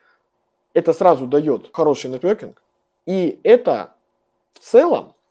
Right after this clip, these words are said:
несколько выше ценится. Вот, например, я,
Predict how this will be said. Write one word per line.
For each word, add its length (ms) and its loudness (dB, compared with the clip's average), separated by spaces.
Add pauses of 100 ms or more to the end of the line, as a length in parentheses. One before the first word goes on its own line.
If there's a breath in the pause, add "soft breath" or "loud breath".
(480)
несколько 540 -2
выше 260 -6
ценится. 520 -6 (960)
Вот, 280 -4
например, 520 0 (800)
я, 440 2